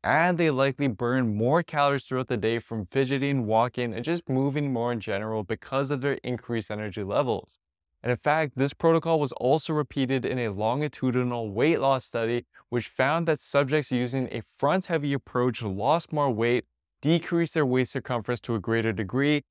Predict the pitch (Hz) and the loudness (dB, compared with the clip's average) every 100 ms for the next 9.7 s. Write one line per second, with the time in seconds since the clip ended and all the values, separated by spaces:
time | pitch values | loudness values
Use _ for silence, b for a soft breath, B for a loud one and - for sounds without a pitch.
0 | _ _ - 131 175 147 151 - 147 139 | _ _ -2 2 2 2 -2 0 0 2
1 | 131 98 95 123 147 165 147 143 139 139 | 2 0 0 2 4 2 2 0 0 -2
2 | - 113 123 113 113 - 135 160 160 - | -4 -4 0 2 2 2 0 2 -2 -2
3 | 139 135 127 123 - 113 107 113 117 110 | 0 0 0 -4 -4 -4 -2 -2 -4 -6
4 | - 120 131 147 - 139 127 127 117 90 | -6 -4 -4 -4 -2 0 2 0 -2 -2
5 | 117 113 117 104 113 107 - 95 87 101 | -6 -2 -2 0 -2 -4 -6 -6 -6 0
6 | 117 160 - 139 120 117 - 110 107 110 | 0 0 -4 -6 -4 -4 -2 -2 0 -2
7 | - _ _ 117 - 147 147 160 - - | -12 _ _ -6 -4 -4 -2 -2 -2 -2
8 | 117 120 123 120 113 110 - 110 101 101 | 0 0 -2 -4 -2 -2 -4 -8 -6 -8
9 | 98 90 120 127 110 - - | -8 -6 2 4 2 -2 -10